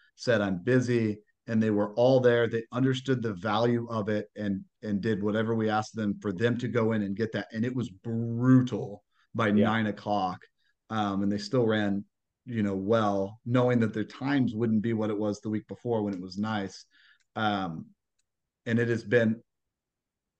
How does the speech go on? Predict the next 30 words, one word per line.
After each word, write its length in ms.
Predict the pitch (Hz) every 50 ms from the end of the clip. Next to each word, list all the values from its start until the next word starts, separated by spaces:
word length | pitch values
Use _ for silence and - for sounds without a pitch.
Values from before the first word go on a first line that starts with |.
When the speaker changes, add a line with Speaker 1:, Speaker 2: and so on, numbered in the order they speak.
| _ _ _ _ _ _ _ _ _ _ _ _ _ _ _ _ _ _ -
Speaker 1:
I'm 60 | 101
gonna 80 | 98 90
try 160 | - 113 101
to 40 | 92
keep 140 | - - -
my 80 | 98
emotions 420 | 95 98 101 101 101 - 95 90 95
even. 220 | 92 90 90 87 - _ _ _ -
It 100 | 147 147
has 100 | 165 151
been 160 | 139 180 180
a 40 | 170
long, 540 | 147 120 107 98 107 110 117 120 127 131 127
it 60 | 139 131
has 120 | 113 110
been 120 | 131 131
a 60 | 127 113
long 580 | 110 104 98 110 110 110 110 113 113 113 110
time. 440 | 104 - - 101 98 98 98 95 90 - -
It 60 | 120
has 100 | 110 104
been 140 | - 123 113
a 60 | 107
long 360 | 101 98 101 101 104 107 101
time 220 | 101 104 110 101 95
to 60 | 95
get 160 | 92 98 - -
to 60 | 95
that 160 | 87 85 - - _ -
point. 160 | 87 80